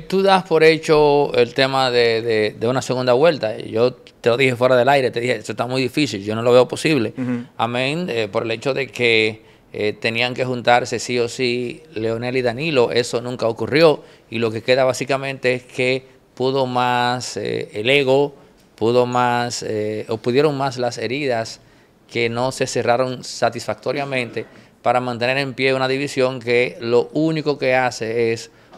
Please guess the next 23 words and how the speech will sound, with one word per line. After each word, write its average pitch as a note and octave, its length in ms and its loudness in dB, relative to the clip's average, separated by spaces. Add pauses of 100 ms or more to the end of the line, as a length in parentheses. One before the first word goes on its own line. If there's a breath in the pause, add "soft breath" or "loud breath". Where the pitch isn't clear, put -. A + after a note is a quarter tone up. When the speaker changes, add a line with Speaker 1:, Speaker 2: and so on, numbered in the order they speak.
Speaker 1:
oxigenar A#2+ 600 2
más A#2+ 260 0
y - 40 -4
más A#2 220 -2
al G#2 100 -2
gobierno. A2 460 -4 (1080 soft breath)
¿Cómo G3 180 2
Speaker 2:
Sí. G3 80 2
Speaker 1:
tú F3+ 100 0
puedes F3+ 240 2
convencer D3 480 0
a - 20 0
una C#3+ 140 -2
gente B2+ 420 0
de A#2 160 4
que A2+ 140 4
vaya B2+ 300 6
a - 20 6
votar A#2 440 6
encima B2 460 0
de D3+ 140 4
eso? G3+ 180 0
Porque G#2+ 420 -4